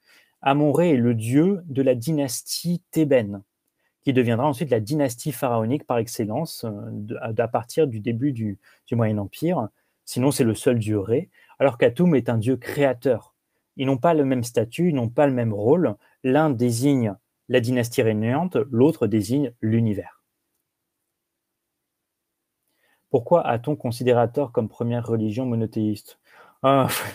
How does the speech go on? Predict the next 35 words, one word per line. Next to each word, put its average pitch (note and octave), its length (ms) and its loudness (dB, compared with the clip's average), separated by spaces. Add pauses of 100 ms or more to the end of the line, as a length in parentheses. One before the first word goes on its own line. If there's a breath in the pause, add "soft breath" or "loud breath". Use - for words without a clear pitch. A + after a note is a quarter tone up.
(120)
<laughs> A3 380 -14
c'est - 140 0
à C3 60 4
cause D#3 200 6
d'un C3 220 4
écrit, D3 540 2
euh, A2 120 4
absolument, B2+ 840 -4
euh, F#2+ 140 -10 (480)
divagant C#3+ 680 4
du A2+ 140 0
dix-neuvième A2 520 0
siècle F3 340 -2
qui - 100 -12
s'appuyait B2 460 -4
sur, G#2+ 340 -6
euh, F#2+ 300 -10
pas C3+ 120 0
grand-chose, B2 640 -4 (640 loud breath)
euh, A2 300 4
qui D3+ 320 0
expliquait B2+ 560 0
que, D3+ 500 2
euh, G#2 840 2
en G2 80 -14
fait, - 160 -4
qui - 120 -2
avait A2+ 260 0 (120)
voulu C#3 280 -2
créer, C3 320 -2
pour G#2 240 -6
avoir G#2+ 180 -2
une G#2 80 -8
certaine G#2+ 300 -8
notoriété, A2 680 -4